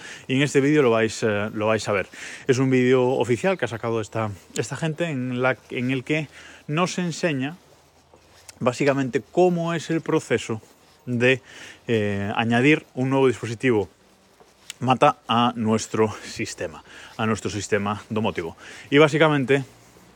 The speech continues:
eh, es como es, el, es prácticamente igual que añadir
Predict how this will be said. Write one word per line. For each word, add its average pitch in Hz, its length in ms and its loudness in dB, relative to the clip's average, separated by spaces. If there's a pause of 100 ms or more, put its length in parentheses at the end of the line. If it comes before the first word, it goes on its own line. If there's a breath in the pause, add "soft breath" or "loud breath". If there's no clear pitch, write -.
(580)
eh, 101 400 0
es - 380 0
como 110 300 2
es, - 280 -4
el, 104 440 -4
es - 240 -4 (280)
prácticamente 113 360 0
igual 113 240 2 (340 loud breath)
que 143 120 6
añadir 117 420 4